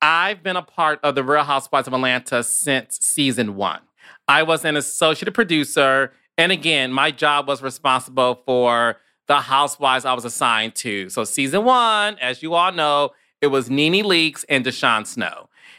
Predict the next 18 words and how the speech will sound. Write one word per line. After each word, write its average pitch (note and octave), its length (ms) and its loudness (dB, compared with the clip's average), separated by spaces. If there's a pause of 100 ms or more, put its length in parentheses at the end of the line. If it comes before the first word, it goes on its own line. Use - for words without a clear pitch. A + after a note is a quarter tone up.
(140)
And C#3+ 160 2
then C#3 100 0
season G#3 440 0
two, D#3+ 640 2
I C3 120 4
was C3 380 -2 (160)
an B2+ 140 2
associate F3+ 500 0
producer E3 440 -2
again, B2 540 0 (500)
and C3+ 640 0 (100)
I C#3 140 4
was D3 200 -4
assigned, B2 540 0 (180)
of A2+ 140 -2
course, F#2+ 400 -2
Nene G#2 340 -2
Leakes, A2+ 400 -2